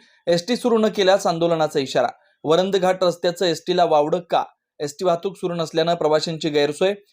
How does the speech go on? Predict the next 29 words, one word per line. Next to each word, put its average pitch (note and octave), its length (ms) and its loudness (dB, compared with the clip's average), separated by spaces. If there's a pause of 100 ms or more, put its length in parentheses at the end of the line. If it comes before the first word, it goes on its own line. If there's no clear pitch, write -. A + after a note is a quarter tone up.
विद्यार्थी F#3+ 440 0
प्रवाशांना F3 540 -2
आर्थिक D3+ 340 -2
भुर्दण. C3+ 240 -6 (760)
महाड F3+ 260 2
ते B3 120 -4
भोर A#3 220 2
मार्गे A3 300 0
पुणे G#3 280 -8
या G#3+ 100 -2
मार्गावर F#3 440 0
एसटी E3+ 260 -8
वाहतूक F#3 320 -2
सुरू E3 180 -6
करावी D#3 340 0
अशी D3+ 180 -4
मागणी C#3+ 320 -4
प्रवाशांनी D3 420 0
केली A2+ 200 -12
आहे. - 140 -20 (340)
या C#3+ 100 2
मार्गावर E3 440 2
गेल्या G#3 280 0
अनेक G3+ 240 -4
महिन्यांपासून G3 560 -2
एसटी F3 280 -4
सेवा F3+ 220 0
बंद D#3+ 260 0
असल्यानं D#3+ 440 0